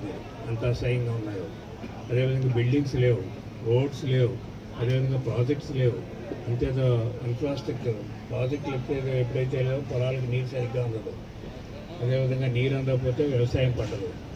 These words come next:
అంచేత వ్యవసాయాన్ని అభివృద్ధి చేయడానికి, ఇన్‌ఫ్రాస్ట్రక్చర్ ప్రొవైడ్ చేయడానికి, వెల్ఫేర్ కార్యక్రమాలు పక్కాగా జరగడానికి, అన్‌ఎంప్లాయ్‌మెంట్ యూత్‌కు ఉద్యోగాలు ఇవ్వడానికి, వాళ్ళకి అలవెన్స్ ఇవ్వడానికి, అదేవిధంగా ఈ కార్యక్రమాలను కూడా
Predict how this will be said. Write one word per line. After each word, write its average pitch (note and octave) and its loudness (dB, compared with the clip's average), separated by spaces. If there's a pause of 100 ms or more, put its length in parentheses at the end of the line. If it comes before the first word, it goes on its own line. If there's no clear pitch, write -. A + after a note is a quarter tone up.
(240)
అంచేత C3 2 (640)
వ్యవసాయాన్ని C3 0
అభివృద్ధి B2 0
చేయడానికి, B2+ 0 (520)
ఇన్‌ఫ్రాస్ట్రక్చర్ B2 -2
ప్రొవైడ్ A#2+ 2
చేయడానికి, B2+ 2 (500)
వెల్ఫేర్ B2 0
కార్యక్రమాలు B2 2
పక్కాగా B2+ 0
జరగడానికి, B2+ 2 (500)
అన్‌ఎంప్లాయ్‌మెంట్ B2 0
యూత్‌కు A#2 0
ఉద్యోగాలు A#2+ 2
ఇవ్వడానికి, B2 0 (300)
వాళ్ళకి A2 -2
అలవెన్స్ B2 2
ఇవ్వడానికి, B2 2 (500)
అదేవిధంగా C3 2
ఈ B2 6
కార్యక్రమాలను B2+ 0
కూడా C3 -2